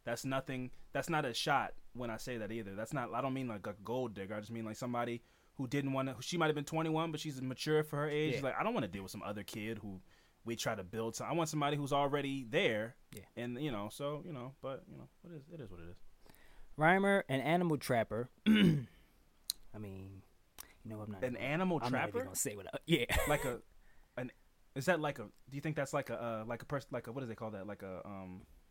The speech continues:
Speaker 2: Animal
Speaker 1: like an
Speaker 2: control?
Speaker 1: extermin-, yeah, animal control,
Speaker 2: I don't
Speaker 1: exterminate.
Speaker 2: know.
Speaker 1: An animal trapper.
Speaker 2: But I mean, you said security, so you know.
Speaker 1: But also, uh,
Speaker 2: But
Speaker 1: it's,
Speaker 2: I'm not,
Speaker 1: it's,
Speaker 2: I'm
Speaker 1: it's
Speaker 2: not
Speaker 1: up in, it's up in those mountains though. So the trapping could be like, uh, taxidermy.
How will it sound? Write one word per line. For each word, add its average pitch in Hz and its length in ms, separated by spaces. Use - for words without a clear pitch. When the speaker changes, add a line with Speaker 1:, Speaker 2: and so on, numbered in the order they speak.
Speaker 2:
Animal 143 200
Speaker 1:
like 147 40
an 151 60
Speaker 2:
control? 180 260
Speaker 1:
extermin-, 151 200
yeah, 170 200
animal 139 240
control, 139 300
Speaker 2:
I 139 40
don't 135 60
Speaker 1:
exterminate. 135 360
Speaker 2:
know. 110 280
Speaker 1:
An 78 60
animal 131 280
trapper. - 560
Speaker 2:
But 131 100
I 131 60
mean, 120 240
you 139 100
said 107 260
security, 127 500
so 101 100
you 110 120
know. 98 280
Speaker 1:
But 170 160
also, 190 340
uh, - 160
Speaker 2:
But - 100
Speaker 1:
it's, 151 100
Speaker 2:
I'm 160 40
not, 151 100
Speaker 1:
it's, 131 120
Speaker 2:
I'm 156 100
Speaker 1:
it's 147 80
Speaker 2:
not 131 100
Speaker 1:
up 165 140
in, 165 200
it's 156 140
up 170 120
in 175 60
those 135 180
mountains 160 420
though. 117 220
So - 200
the 156 120
trapping 180 580
could 139 220
be 147 160
like, 127 320
uh, 117 200
taxidermy. 123 640